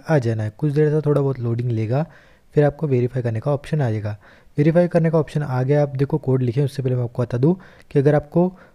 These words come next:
Blum के और भी कोड चाहिए तो मेरे Telegram चैनल पे मिल जाएंगे। Telegram चैनल का लिंक आपको कमेंट बॉक्स में पिन किया हुआ मिल जाएगा। तो Telegram पे जाओ और Blum के जितने भी कोड चाहिए सभी कोड वहाँ से आपको मिल जाएंगे, सभी कोड वहाँ से ले सकते हो।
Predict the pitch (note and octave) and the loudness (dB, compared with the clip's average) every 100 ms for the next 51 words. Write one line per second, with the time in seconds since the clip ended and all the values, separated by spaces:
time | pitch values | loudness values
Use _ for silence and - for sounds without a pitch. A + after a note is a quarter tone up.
0 | _ B2 C3+ E3+ F3 F3 A3 C#3+ C#3+ C3+ | _ 0 2 2 0 -4 0 2 4 2
1 | C3+ A#2+ G#2+ A2+ A2+ C3 C#3+ D3+ C3 A#2 | 0 -4 -2 -4 0 2 2 2 0 0
2 | B2 C3 A2 G#2+ D3+ D3+ A2+ G#2+ G2+ G2 | 0 -2 -4 -2 0 2 0 -2 -6 -8
3 | - - - A#2+ C3 E3 E3 F3 F3 E3+ | -14 -20 -4 0 2 2 2 0 2 2
4 | F3 E3+ E3+ E3+ D3+ D3+ D3 C#3+ - C#3 | 2 0 -2 -2 0 2 0 0 -4 -2
5 | B2+ A2+ A#2+ C3+ D#3+ C#3 A2+ G#2+ G#2+ A#2 | -4 -2 -2 0 2 2 0 -4 -6 -6
6 | B2 A#2+ B2 B2+ B2+ C#3 A#2 C#3 F3+ - | -4 -2 0 -2 -2 -4 -2 -2 -2 -8
7 | - _ - C#3 A#2 B2 D3 E3 - C#3+ | -20 _ -2 0 0 0 2 2 -2 -2
8 | C#3+ E3 E3 F3 D3 C3+ B2 B2 D#3 - | 0 0 0 2 0 0 -2 -4 -6 -14
9 | _ _ D#3 D3 D3 C3 A#2+ A2 B2 A#2 | _ _ 2 4 4 4 2 2 -2 -2
10 | - F3 D#3 B2+ B2+ D3 D#3 D#3+ C3+ B2 | 0 2 2 0 -2 -2 -4 -2 -2 -2
11 | A2+ F3 E3 B2+ A2 A2+ _ A#2 G#2+ | -2 0 0 0 -4 -12 _ -4 -4